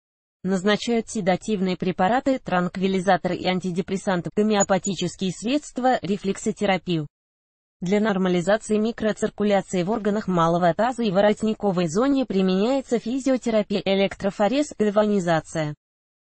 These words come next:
Шейно-лицевой области, транскраниальная электростимуляция по седативной методике.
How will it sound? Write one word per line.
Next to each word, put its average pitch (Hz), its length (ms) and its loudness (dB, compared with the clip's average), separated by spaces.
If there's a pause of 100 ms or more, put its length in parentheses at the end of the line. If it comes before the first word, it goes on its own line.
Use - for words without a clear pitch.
(200)
Шейно-лицевой 208 960 2
области, 240 640 0
транскраниальная 196 1000 0
электростимуляция 208 1040 0
по 208 100 0
седативной 214 680 -2
методике. 165 680 -2